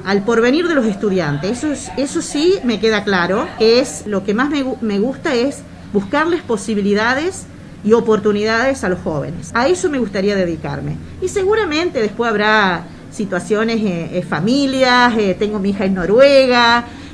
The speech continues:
eh, bueno, habrá otras cosas que irán matizando. Eh, tengo muchos grupos de amigas que me están esperando para concretar,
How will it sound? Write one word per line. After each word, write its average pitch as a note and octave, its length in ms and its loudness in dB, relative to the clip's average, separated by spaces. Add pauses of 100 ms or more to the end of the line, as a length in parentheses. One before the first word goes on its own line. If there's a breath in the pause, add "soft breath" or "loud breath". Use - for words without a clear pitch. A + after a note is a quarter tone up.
eh, G3+ 160 0
bueno, G3+ 240 0
habrá D#4 320 4
otras A#3+ 380 2
cosas A3+ 500 -2
que G#3 100 -2
irán G3 500 0
matizando. A3 920 0 (320 loud breath)
Eh, F#3+ 200 2
tengo A#3 260 0
muchos C#4 380 0
grupos G#3+ 300 2
de F#3 120 2
amigas A#3+ 560 0
que F3+ 120 -6
me D#3 60 -8
están F3+ 220 -4
esperando G#3 520 -2
para E3+ 180 -4
concretar, F3+ 640 -4